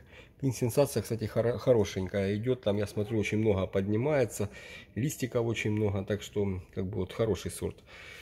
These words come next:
Такой ранний. Вот такой вот первый заказик. Сейчас уже буду это всё паковать. Потом следующий буду формировать. Поэтому, друзья,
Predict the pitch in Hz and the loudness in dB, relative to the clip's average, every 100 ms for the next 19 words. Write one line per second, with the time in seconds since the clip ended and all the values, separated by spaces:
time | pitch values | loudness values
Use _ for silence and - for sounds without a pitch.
0 | - - - 92 101 104 90 87 82 - | -18 -12 0 4 6 6 4 2 -2 -10
1 | - - - - - - - - - - | -20 -20 -20 -20 -20 -18 -18 -18 -20 -20
2 | - - - - - - 135 117 - 110 | -20 -20 -20 -18 -20 -10 -4 0 4 4
3 | - 123 113 117 131 190 156 123 - 120 | 6 6 6 4 4 4 4 2 0 0
4 | 110 113 113 - - 113 117 113 110 110 | 2 4 4 2 -6 -2 0 2 2 2
5 | - 113 117 127 143 180 175 110 107 - | -2 -2 0 0 2 2 0 -4 -4 -4
6 | 190 147 - 131 127 120 127 123 120 120 | -4 -4 -6 -2 0 2 2 4 4 6
7 | 117 - - - - - - - - - | 4 0 -12 -20 -20 -20 -20 -20 -20 -20
8 | _ - _ _ _ _ - - 113 120 | _ -20 _ _ _ _ -20 -14 0 2
9 | 127 123 120 123 113 107 | 4 4 4 2 4 4